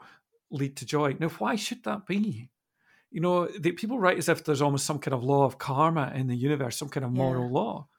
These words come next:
Speaker 1: But there's no evidence for that.
Speaker 2: Yeah.
Speaker 1: The only way that can be true is if there's a God. And Jesus almost flips that the other way around and says, "Because there's a God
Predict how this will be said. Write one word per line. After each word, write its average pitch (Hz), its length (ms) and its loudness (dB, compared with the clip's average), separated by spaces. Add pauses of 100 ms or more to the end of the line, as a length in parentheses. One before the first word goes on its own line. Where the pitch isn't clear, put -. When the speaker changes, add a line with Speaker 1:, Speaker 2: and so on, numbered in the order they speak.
(520)
Speaker 1:
But - 140 -4 (320)
there's 254 140 -8
no 269 80 2
evidence 123 400 -2
for - 140 -8
that. 226 420 -6 (240)
Speaker 2:
Yeah. 175 340 -14
Speaker 1:
The 175 140 2 (100)
only 208 400 2
way 202 220 0
that 160 320 -6
can 147 120 -4
be 151 140 -4
true 143 600 -8 (400)
is 147 160 -2
if 143 180 -2
there's 139 240 -2
a 127 60 -8
God. 120 400 -8 (1400)
And 156 160 -2
Jesus 185 400 -4
almost 147 280 -2
flips - 360 -8
that - 240 -6
the 143 80 0
other 139 160 0
way 127 60 0
around 131 420 -2 (180)
and 127 160 -6
says, 127 340 -6 (200)
"Because 165 460 -2
there's 160 200 -2
a 151 60 -2
God 135 420 -4